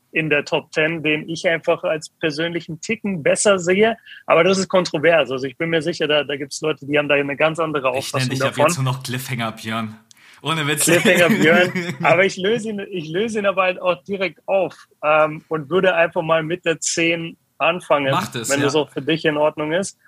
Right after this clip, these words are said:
Speaker 1: Okay, meine Nummer zehn, der zehn besten Spieler für die kommende Saison ist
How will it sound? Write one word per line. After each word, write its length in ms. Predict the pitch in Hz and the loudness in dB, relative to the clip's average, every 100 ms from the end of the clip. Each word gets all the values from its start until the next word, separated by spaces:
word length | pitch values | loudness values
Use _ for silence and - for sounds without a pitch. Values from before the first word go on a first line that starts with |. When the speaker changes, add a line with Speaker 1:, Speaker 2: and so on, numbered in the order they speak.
| _ _ | _ _
Speaker 1:
Okay, 480 | - 139 175 160 135 _ _ _ | -8 -2 2 2 0 _ _ _
meine 360 | 131 156 190 190 | 2 4 4 2
Nummer 260 | 180 170 156 | 0 -2 -2
zehn, 300 | - 170 139 | -4 -4 -4
der 140 | 131 | -6
zehn 320 | - 175 170 | -4 -4 -2
besten 340 | 165 160 - 151 | -2 -2 -4 -6
Spieler 420 | - 156 151 147 | -4 -2 0 -2
für 120 | 151 | -4
die 120 | 139 | -4
kommende 380 | 147 151 151 147 | -2 0 0 -4
Saison 460 | 135 139 139 143 143 | -4 -4 -2 -4 -2
ist 380 | 175 190 - | -2 -2 -6